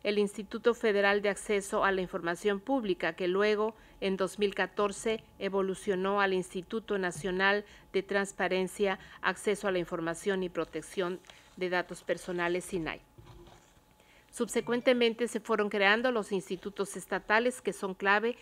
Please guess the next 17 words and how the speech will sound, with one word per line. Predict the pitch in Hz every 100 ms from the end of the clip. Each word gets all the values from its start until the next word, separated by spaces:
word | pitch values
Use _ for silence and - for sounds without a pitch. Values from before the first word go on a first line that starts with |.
| - -
para | - 202
hacer | 196 233 220
efectivo | 214 214 180 220 220 220 220
el | 202
derecho | 202 190 196 208 196
de | 180
acceso | - 220 196 214
a | 196
la | 185
información. | 180 196 190 196 - 269 156 - _ _ _ _ _ -
El | 220 220
ejercicio | 214 214 - 233 214 254 226
de | 214
este | 208 226
derecho | 202 190 190 208
en | 185
México | 196 214 247 - 254 277